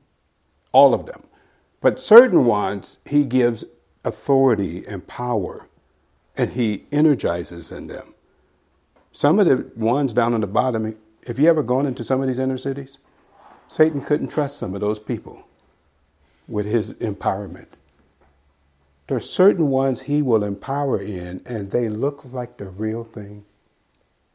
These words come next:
And they're able to do things that a be-, un-, a believer cannot do.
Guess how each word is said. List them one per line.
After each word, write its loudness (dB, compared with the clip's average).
And -2
they're 4
able 2
to 2
do 4
things -4
that -2
a -2
be-, -2
un-, 0
a 0
believer -2
cannot -10
do. -12